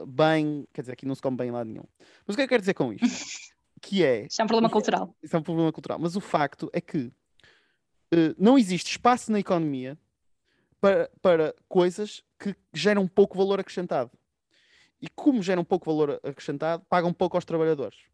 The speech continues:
Speaker 1: A minha questão é esta. Mesmo um restaurante
Speaker 2: Hum.
Speaker 1: tem que gerar bastante valor acrescentado para poder pagar aos trabalhadores.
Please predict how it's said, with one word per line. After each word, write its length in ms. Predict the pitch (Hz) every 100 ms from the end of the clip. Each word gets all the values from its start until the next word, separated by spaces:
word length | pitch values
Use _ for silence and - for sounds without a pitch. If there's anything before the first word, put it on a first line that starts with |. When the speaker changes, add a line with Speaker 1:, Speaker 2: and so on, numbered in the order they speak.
| _ _
Speaker 1:
A 40 | 156
minha 120 | 180
questão 220 | - 160
é 80 | 127
esta. 160 | -
Mesmo 300 | 135 208 247
um 40 | 226
restaurante 480 | - 220 202 143 -
Speaker 2:
Hum. 40 | _ _ _ -
Speaker 1:
tem 100 | 202
que 80 | 190
gerar 240 | 202 170
bastante 360 | 170 - 247 226
valor 200 | 202 185
acrescentado 520 | - 170 151 135 151
para 120 | -
poder 280 | - 170 208
pagar 340 | 208 190 196
aos 100 | 190
trabalhadores. 560 | - 180 175 160 131 -